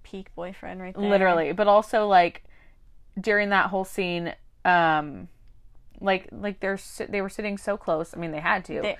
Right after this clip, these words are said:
Speaker 1: I mean,
Speaker 2: But, like,
Speaker 1: y-, they've never had personal space.
Speaker 2: Never. But, like,
Speaker 1: So
Speaker 2: this
Speaker 1: it's just, like, the, it's very rare that they'll put space between them, you know?
Speaker 2: But, like,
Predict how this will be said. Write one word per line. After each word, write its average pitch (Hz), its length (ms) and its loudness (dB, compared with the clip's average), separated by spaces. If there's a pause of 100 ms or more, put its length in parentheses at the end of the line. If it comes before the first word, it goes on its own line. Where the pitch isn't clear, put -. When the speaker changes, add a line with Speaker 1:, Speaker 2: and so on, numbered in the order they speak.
Speaker 1:
I 220 80 4
mean, 220 220 -4
Speaker 2:
But, 202 120 2
like, 196 260 2
Speaker 1:
y-, - 320 -16
they've 196 480 -10 (400)
never 196 720 -6 (140)
had 185 460 -6 (240)
personal 208 460 -14
space. 208 560 -14
Speaker 2:
Never. 175 360 -6
But, 175 160 2
like, 190 160 2
Speaker 1:
So 208 100 2
Speaker 2:
this 220 120 2
Speaker 1:
it's 220 140 -4
just, - 80 -20
like, 208 260 -4
the, 226 80 -4
it's 208 260 -2
very 226 360 2
rare 220 260 2
that 196 160 -6
they'll 190 260 -6
put - 220 -6
space 196 320 -6
between 202 320 -6
them, 180 220 -6
you 185 100 -8
know? 185 300 -6
Speaker 2:
But, 214 140 2
like, 196 300 4